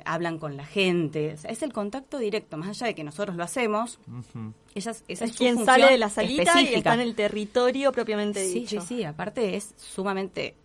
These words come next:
Speaker 1: totalmente enfocado en lo que es la prevención y promoción de la salud, eso es algo fundamental.
Speaker 3: Y que en los gobiernos la prevención, mucho más en esta época,
Speaker 2: Ujú.
Speaker 3: está totalmente, eh, nadie, nadie le da, no hay presupuesto para cuando ya está el problema, menos para la prevención.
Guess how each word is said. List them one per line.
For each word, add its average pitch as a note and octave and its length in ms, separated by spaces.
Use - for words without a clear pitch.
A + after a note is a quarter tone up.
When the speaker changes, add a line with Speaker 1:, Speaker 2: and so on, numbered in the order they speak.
Speaker 1:
totalmente D#3+ 720
enfocado D#3+ 560
en G#3 80
lo D3+ 100
que F3 80
es F3+ 80
la E3+ 140
prevención D3+ 480
y C4 40
promoción D#3 440
de G3+ 60
la D#3 100
salud, F#3 420
eso G#3 200
es - 100
algo F#3 160
fundamental. C#3 840
Speaker 3:
Y C4 120
que A3+ 300
en A3 260
los A3 200
gobiernos C#4+ 420
la G3+ 140
prevención, G#3 880
mucho G#3+ 300
más G3+ 320
en G3+ 140
esta G#3+ 260
época, C#4 560
Speaker 2:
Ujú. A#2+ 180
Speaker 3:
está G#3 460
totalmente, G#3+ 880
eh, F3 540
nadie, G#3+ 440
nadie G3+ 300
le F#3+ 120
da, G3 200
no G#3+ 400
hay A3+ 100
presupuesto A3 540
para G3 200
cuando F#3+ 200
ya A3 140
está G#3+ 140
el G#3 60
problema, A3 440
menos A3+ 280
para F#3 140
la F#3 80
prevención. F#3+ 560